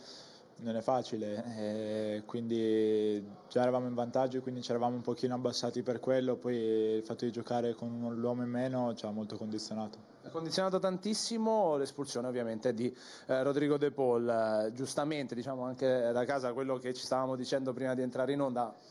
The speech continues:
Speaker 2: poi io sono quello che magari ha visto un po' di più le immagini, è ovvio che,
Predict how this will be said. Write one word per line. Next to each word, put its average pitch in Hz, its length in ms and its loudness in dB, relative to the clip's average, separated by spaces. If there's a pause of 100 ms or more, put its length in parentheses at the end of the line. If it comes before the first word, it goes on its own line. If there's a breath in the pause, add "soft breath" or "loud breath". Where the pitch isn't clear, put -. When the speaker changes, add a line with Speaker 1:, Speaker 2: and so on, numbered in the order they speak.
(140)
Speaker 2:
poi 123 300 0 (280)
io 139 140 2
sono 139 200 2
quello 147 180 4
che 139 100 4
magari 143 220 2
ha 147 60 4
visto 143 180 -2
un 131 60 -2
po' 143 100 2
di 139 100 0
più 143 120 0
le 143 80 6
immagini, 135 520 -2 (300 loud breath)
è 143 140 4
ovvio 147 280 2
che, 139 300 0